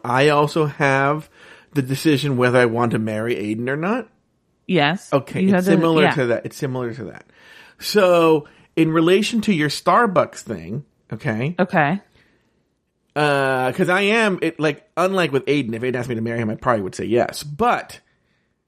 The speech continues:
Speaker 1: in this one, I'm not sure I wanna get married, right?
Speaker 2: Okay.
Speaker 1: So if the point is, oh, okay, let's say the person that wants to mar-, marry me is some sort of rich daddy,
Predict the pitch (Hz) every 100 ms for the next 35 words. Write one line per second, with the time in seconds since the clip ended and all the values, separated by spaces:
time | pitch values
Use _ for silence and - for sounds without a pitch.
0 | _ _ _ _ _ _ _ _ _ _
1 | _ _ - 165 156 165 262 - 202 170
2 | 147 - 147 226 233 226 214 - 214 262
3 | 262 - - - 127 123 117 127 120 117
4 | 101 - - _ _ 107 101 175 - _
5 | _ _ _ - 185 165 147 196 180 170
6 | 165 160 156 - _ _ _ - 165 160
7 | - _ _ - 156 147 - 214 240 240
8 | 160 139 127 127 131 - _ _ _ _
9 | _ _ _ _ _ - 262 240 220 170
10 | 202 220 233 214 180 196 185 160 160 156
11 | 165 147 147 143 147 143 143 147 139 120
12 | 120 127 135 113 113 139 - 147 120 117
13 | - -